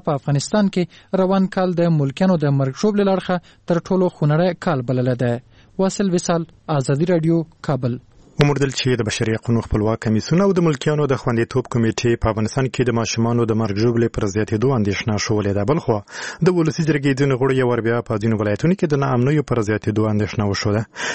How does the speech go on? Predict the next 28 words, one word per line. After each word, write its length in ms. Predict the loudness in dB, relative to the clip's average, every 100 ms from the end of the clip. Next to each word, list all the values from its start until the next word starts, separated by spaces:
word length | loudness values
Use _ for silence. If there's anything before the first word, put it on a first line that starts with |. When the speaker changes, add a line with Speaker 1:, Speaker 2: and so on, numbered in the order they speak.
| -2
Speaker 2:
د 20 | 0
جرګې 240 | 0 0 0
رئیس 200 | 2 0 0
وایي، 160 | -2 0
په 40 | -2
داسې 140 | 0
حال 120 | -4 -4
کې 100 | -8
چې 80 | -6 0 0 2
د 120 | -2
سولې 180 | 0 0 2
مذاکرې 380 | 0 -2 0 -2
د 60 | -2
پرمختګ 380 | -2 -2 0 -4 0
په 60 | -2
حال 100 | -2 -2
کې 80 | 0
دي، 60 |
ورسره 420 | 2 0 0 -2 0
ناامني 340 | 0 2 2 0
زیاته 300 | -2 -2 -4
شوې 240 | -2 0
ده. 60 | 0 -2 -10 -8 -8 0
وکیلان 360 | 0 2 0 2
وایي 160 | 2 0
چې 60 | 0
د 80 | 2
دوی 100 | 2